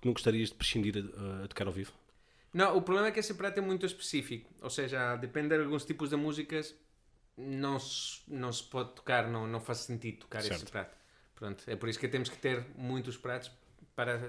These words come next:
Speaker 2: tocar especificamente.
Speaker 1: Qual é que é o teu prato que tinhas de tocar, nem que fosse só com um kit, um kit com bombo e,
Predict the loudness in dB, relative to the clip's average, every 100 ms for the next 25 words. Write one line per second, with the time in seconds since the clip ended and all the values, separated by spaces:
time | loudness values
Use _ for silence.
0 | -10 -8 -4 -4 -4 -12 -10 -8 -6 -8
1 | -12 -20 _ 0 2 2 2 0 0 -4
2 | -2 -4 -4 -8 -18 -20 -20 -20 -20 -20
3 | _ -20 -8 -2 0 -2 -2 -2 -2 -4
4 | -10 -20 -12 -2 -2 2 2 2 0 0
5 | -2 0 -2 -2 -8 -6 -6 -4 -6 -6
6 | -8 -12 -16 -20 -20 -20 _ -2 0 0
7 | -2 -6 -2 -2 -2